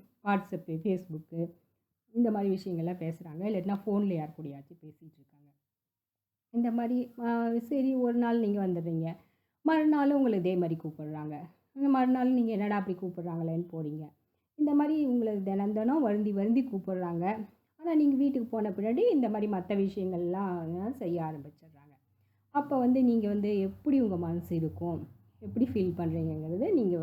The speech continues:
ஒரு பக்கம் வச்சுக்காங்க. நம்ம வந்து அடுத்து செகண்ட் பார்ட் என்னன்னா, நம்ம வந்து இதே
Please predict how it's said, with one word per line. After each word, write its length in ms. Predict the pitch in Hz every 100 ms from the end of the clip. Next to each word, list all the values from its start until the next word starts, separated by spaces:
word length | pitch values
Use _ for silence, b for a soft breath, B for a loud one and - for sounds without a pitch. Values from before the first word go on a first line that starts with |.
| -
ஒரு 200 | 180 170
பக்கம் 360 | 165 160 170 156
வச்சுக்காங்க. 480 | 147 156 139 143 135 _ _ _ _ _ _ - 262 254 247
நம்ம 320 | 254 294 320
வந்து 440 | 330 302 311 339 453 349
அடுத்து 340 | 240 226 - 302
செகண்ட் 340 | 214 202 262 254
பார்ட் 240 | 208 165 180
என்னன்னா, 300 | 165 202 440 - 269
நம்ம 340 | 269 339 415 415
வந்து 220 | 254 247 262
இதே 320 | 185 233